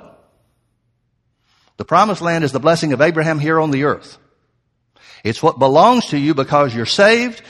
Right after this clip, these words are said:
and filled with the Holy Ghost. Now, I said that in a, in a poor way because I left the, I left the idea that somebody, if somebody's not filled with the Holy Ghost, then it doesn't belong to them. That's not what I mean.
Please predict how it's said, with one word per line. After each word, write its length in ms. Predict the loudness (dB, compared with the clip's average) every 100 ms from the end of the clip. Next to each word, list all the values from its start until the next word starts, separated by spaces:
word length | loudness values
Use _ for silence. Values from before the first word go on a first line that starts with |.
| -20 -18
and 140 | -6
filled 220 | -2 2
with 100 | 2
the 80 | 2
Holy 220 | 2 2
Ghost. 420 | 0 -2 -6 -20 _ _ _ _ _ _ _ _ _ _ _ _ _ -4
Now, 200 | -2 0
I 140 | 0 0
said 220 | -2 0
that 180 | 0 0
in 80 | -8
a, 200 | -10 -8
in 40 |
a 60 | -4
poor 280 | 2 2 2
way 320 | 2 0 -6 -10
because 240 | -4 -2
I 60 | 0
left 280 | 2 0 -2
the, 160 | -4
I 160 | -2 -2
left 260 | 0 0 0
the 140 | 0
idea 480 | 0 0 0 -2 -2 -10 -20 _
that 120 | -4
somebody, 360 | -2 2 2 2
if 200 | -4 -6
somebody's 320 | -2 0 2
not 180 | 0 0
filled 140 | -2
with 60 | 0
the 40 |
Holy 180 | 0 0
Ghost, 220 | -2 -4
then 80 | -6
it 60 | -2
doesn't 160 | -2
belong 240 | 0 -2 -2
to 80 | -6
them. 80 |
That's 160 | -8 -6
not 120 | -6
what 120 | -4
I 20 | -4
mean. 240 | -4 -8